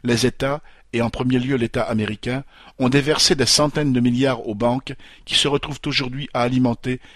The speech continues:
les circuits de la spéculation, menaçant le système financier de nouveaux crashs.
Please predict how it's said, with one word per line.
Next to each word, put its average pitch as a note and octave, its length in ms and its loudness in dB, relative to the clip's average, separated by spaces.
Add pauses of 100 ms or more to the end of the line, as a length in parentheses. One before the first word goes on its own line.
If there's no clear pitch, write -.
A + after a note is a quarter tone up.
(160)
les C#3 80 2
circuits - 360 0
de C3 80 2
la A#2+ 60 4
spéculation, A#2 680 -4 (440)
menaçant C3+ 420 4
le B2+ 80 2
système B2 380 -4
financier A#2+ 520 -2 (220)
de B2 80 -2
nouveaux A2+ 240 -2
crashs. - 480 -6